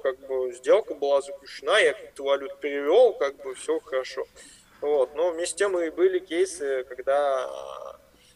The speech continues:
подобное обращение, как бы, мошенника, да, по сути, а, он перевёл деньги, получил крипту, и потом говорит: Ну, деньги я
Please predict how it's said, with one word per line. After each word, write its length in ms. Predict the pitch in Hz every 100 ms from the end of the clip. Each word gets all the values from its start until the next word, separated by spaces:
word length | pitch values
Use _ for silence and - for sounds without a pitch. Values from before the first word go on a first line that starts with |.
| _ -
подобное 420 | 135 151 147 135 - _ _ _ _
обращение, 760 | 156 156 165 - 175 165 143
как 200 | 127 127
бы, 100 | -
мошенника, 880 | 131 135 - 170 170 143 - 123 127
да, 240 | 127 139 135 -
по 60 | -
сути, 380 | - - - - _ _ _ _ _ -
а, 600 | 65 64 - - - 67 - - _ _ _ _
он 240 | - 151 151
перевёл 340 | 156 156 156
деньги, 320 | 156 175 196 147
получил 420 | 143 139 - 151
крипту, 300 | 147 143 185
и 60 | 170
потом 260 | 131 131
говорит: 220 | 127 135 185
Ну, 180 | 196 156
деньги 340 | 156 165 143
я 460 | 139 139 135 127